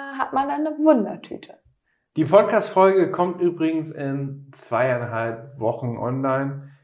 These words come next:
Speaker 2: Deswegen hört da unbedingt rein. Das wird auf jeden Fall richtig, richtig spannend. Inke, haben wir's für heute? Machen wir heute eine kürzere Podcast-Folge?
Speaker 1: Ich würd sagen, das war jetzt eine knackige Podcast-Folge. Ihr habt ein Update bekommen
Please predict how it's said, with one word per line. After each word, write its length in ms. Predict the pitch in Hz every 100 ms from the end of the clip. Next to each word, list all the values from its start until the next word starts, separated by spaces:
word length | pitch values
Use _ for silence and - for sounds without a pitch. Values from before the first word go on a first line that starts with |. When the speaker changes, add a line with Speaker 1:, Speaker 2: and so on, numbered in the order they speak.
| _
Speaker 2:
Deswegen 440 | 131 - 123 120 110
hört 160 | 123
da 60 | 113
unbedingt 420 | 123 123 123 123
rein. 300 | 113 120 120
Das 160 | 107 -
wird 120 | 107
auf 120 | 107
jeden 200 | 117 113
Fall 320 | 113 101 98
richtig, 380 | 107 113 - - -
richtig 320 | 82 - -
spannend. 500 | - 95 - - _ _ _ _ _ _ _ _ _ _ _ _ _ - - _ _ _ _ _ _ _ _ _ _ -
Inke, 720 | 220 247 160 113 - - - _ _ _ _ _ _ _ _
haben 360 | - 185 185
wir's 180 | 127 120
für 180 | - 117
heute? 640 | 120 110 107 117 104 - _ _ _ _ _ _ _ _ _ -
Machen 200 | 165 180
wir 80 |
heute 220 | 170 175 156
eine 160 | 151
kürzere 480 | - 262 - 170 123
Podcast-Folge? 560 | 123 120 - - 208 240
Speaker 1:
Ich 60 | 220
würd 80 |
sagen, 220 | 233 262 262
das 180 | 247
war 100 | 226
jetzt 220 | 233 240 226
eine 280 | 220 226 226
knackige 640 | - 226 262 285 294 277
Podcast-Folge. 880 | 277 254 - 240 - - 240 226 -
Ihr 120 | 208
habt 180 | 226 -
ein 100 | 220
Update 460 | 233 - 240 233
bekommen 540 | 226 220 220 214 214